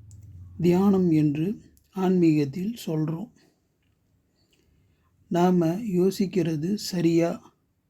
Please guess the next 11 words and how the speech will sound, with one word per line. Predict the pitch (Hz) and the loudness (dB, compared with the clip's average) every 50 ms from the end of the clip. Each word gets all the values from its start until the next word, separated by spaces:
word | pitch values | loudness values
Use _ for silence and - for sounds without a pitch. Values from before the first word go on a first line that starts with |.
| _ _ _ _ _ _ _ _ - | _ _ _ _ _ _ _ _ -2
யோசிக்கிறோமா, | 202 170 180 180 - 180 156 156 - 165 151 147 143 143 143 143 151 175 208 - - - _ _ _ _ _ _ _ _ _ _ _ _ _ _ _ _ _ _ _ _ _ _ _ _ _ - | 0 0 2 0 0 -4 -4 -2 0 0 2 0 0 -2 -4 -4 -4 -4 -6 -8 -14 -20 _ _ _ _ _ _ _ _ _ _ _ _ _ _ _ _ _ _ _ _ _ _ _ _ _ -4
இல்ல | 185 180 180 175 175 185 196 240 - - _ _ _ _ _ _ _ _ _ _ _ _ _ _ | 0 2 2 2 2 0 -2 -4 -6 -12 _ _ _ _ _ _ _ _ _ _ _ _ _ _
தப்பா | - 180 160 - - 196 190 | -8 -8 -8 -6 -4 -2 0
யோசிக்கிறோமா | 180 165 156 156 165 160 - 170 151 175 170 165 156 147 151 151 156 170 262 285 - _ _ _ _ _ _ _ _ | 2 2 2 2 2 0 -2 -4 -4 -4 -4 -4 -4 -4 -4 -4 -6 -6 -10 -12 -16 _ _ _ _ _ _ _ _
என்பதை | - 185 170 165 151 151 139 135 165 196 240 - _ _ _ _ _ _ _ - | -2 0 2 2 2 2 0 -2 -4 -6 -8 -10 _ _ _ _ _ _ _ 0
தெரிஞ்சுக்கணும்னா, | - 175 175 175 170 185 156 156 165 160 160 160 160 151 156 180 226 277 - _ _ _ _ _ _ _ _ _ _ _ _ _ _ _ _ _ _ _ _ _ _ - 170 | 2 4 4 4 2 2 0 0 -2 -2 0 0 0 0 -2 -2 -4 -8 -10 _ _ _ _ _ _ _ _ _ _ _ _ _ _ _ _ _ _ _ _ _ _ -4 0
தியானம், | 156 170 170 165 175 180 175 165 170 185 220 247 - _ _ _ _ _ _ _ _ _ _ _ _ _ _ - | 0 2 2 2 2 0 0 0 0 -2 -4 -6 -8 _ _ _ _ _ _ _ _ _ _ _ _ _ _ -4
தியானத்திலிருந்து | 165 170 165 170 170 180 185 180 175 175 - 170 151 156 151 151 160 175 165 | -2 0 0 2 2 2 2 0 0 0 -2 0 0 2 2 2 2 2 2
நாம | 156 143 147 147 147 151 151 160 202 254 - _ _ _ _ _ _ _ _ _ | 0 0 -2 -2 -2 -2 -2 -2 -4 -6 -8 _ _ _ _ _ _ _ _ _
செயலை | - - - 196 160 160 160 156 156 175 190 180 - - | -12 -6 -2 2 2 4 4 4 2 0 -2 -6 -6 -4
செய்யணும். | 180 165 156 156 147 151 175 - | -2 0 2 2 2 0 -2 -8